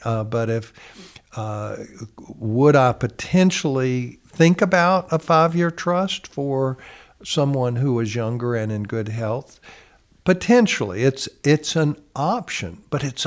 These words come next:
only an option. And for most folks, it's not even a good option. You know, I, I rarely do these, what we call five-year irrevocable trusts.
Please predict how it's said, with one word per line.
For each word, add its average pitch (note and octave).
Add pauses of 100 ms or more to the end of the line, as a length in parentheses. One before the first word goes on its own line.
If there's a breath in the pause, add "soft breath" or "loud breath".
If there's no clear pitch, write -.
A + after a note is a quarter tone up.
only G3
an G3
option. F#3
And B2+
for C#3+
most D#3+
folks, F2+ (380 loud breath)
it's D3
not D#3+
even E3+
a F#3+
good A3+
option. - (180)
You C3
know, B2+
I, D#3+
I E3+
rarely D#3
do G#2+
these, A2
what A2+
we G#2+
call A2+
five-year A2
irrevocable A#2 (540 loud breath)
trusts. -